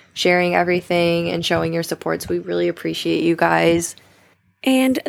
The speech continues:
Speaker 2: thank you guys so much. We are about to hit thirteen thousand downloads, and that is just wild in and of itself. So as Erica said, just keep listening, keep telling people about it,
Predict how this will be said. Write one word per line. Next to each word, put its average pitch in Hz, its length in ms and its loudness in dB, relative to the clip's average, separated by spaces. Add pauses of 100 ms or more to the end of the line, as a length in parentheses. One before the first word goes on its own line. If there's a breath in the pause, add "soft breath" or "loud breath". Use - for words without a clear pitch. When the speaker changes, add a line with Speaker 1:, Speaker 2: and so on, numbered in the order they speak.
(120)
Speaker 2:
thank 277 240 2
you 294 60 0
guys 269 240 0
so 247 340 0
much. 233 320 2
We 233 160 0
are 208 320 -2
about 202 420 -4
to 220 120 -4
hit 202 260 -2
thirteen 233 640 0
thousand 190 480 -2
downloads, 180 800 0
and 190 220 0
that 196 240 0
is 202 180 -2
just - 420 -2
wild 180 400 4
in 180 120 2
and 175 160 0
of 170 100 -4
itself. 220 840 0
So 196 600 2
as 185 360 0
Erica 190 340 -2
said, 185 320 -2
just - 220 -6
keep - 240 -6
listening, 247 500 0
keep 247 220 -4
telling 254 320 -2
people 247 300 0
about 127 360 2
it, 131 260 0